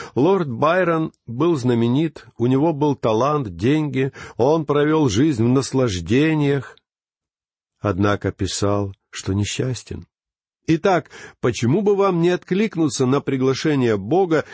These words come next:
и не сесть за стол, где вы можете получить воду, вино, молоко и хлеб, насыщающие вас и дающие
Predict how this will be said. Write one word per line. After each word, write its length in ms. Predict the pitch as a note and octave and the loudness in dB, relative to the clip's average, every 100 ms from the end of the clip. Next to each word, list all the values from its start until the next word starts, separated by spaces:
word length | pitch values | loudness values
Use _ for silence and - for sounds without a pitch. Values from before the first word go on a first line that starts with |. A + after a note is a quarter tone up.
| - - | -18 -4
и 120 | D3+ | 0
не 180 | D3 B2+ | 0 0
сесть 480 | - E3+ D3+ - - | 0 0 -2 -4 -8
за 240 | A2 A#2+ A2+ | -2 0 0
стол, 340 | - G3 D#3 | 0 0 2
где 240 | G#2 B2 | 0 0
вы 160 | D3 B2 | 0 0
можете 440 | A#2+ E3 C3+ B2 - | 0 0 -2 -4 -6
получить 500 | B2 C3 - A2 F2 | -2 -2 -2 -6 -2
воду, 480 | A2+ G3+ C3+ F2 _ - - - | 0 2 2 -2 _ -20 -20 -8
вино, 560 | G2 C3+ D3+ F#3+ B2 _ - | 0 2 2 2 0 _ -2
молоко 560 | C3 C3 B2+ D#3+ D#3+ | 0 0 -2 -2 -2
и 180 | - C#3 | -2 -4
хлеб, 560 | - A#2+ C3 D#3+ - - _ _ _ _ | -4 -2 2 2 -2 -8 _ _ _ _
насыщающие 1040 | G#2 A2 - G#2+ - A2+ G2 F2 - - E2 | -2 -2 0 -4 0 2 2 0 -2 -4 -2
вас 480 | G2+ A#2+ A2+ - - - - - | 0 0 -2 -8 -14 -20 -20 -12
и 120 | - C3 | -4 -2
дающие 800 | F2+ F2+ G#2+ G#2 - - G#2+ | 0 2 2 0 -4 0 0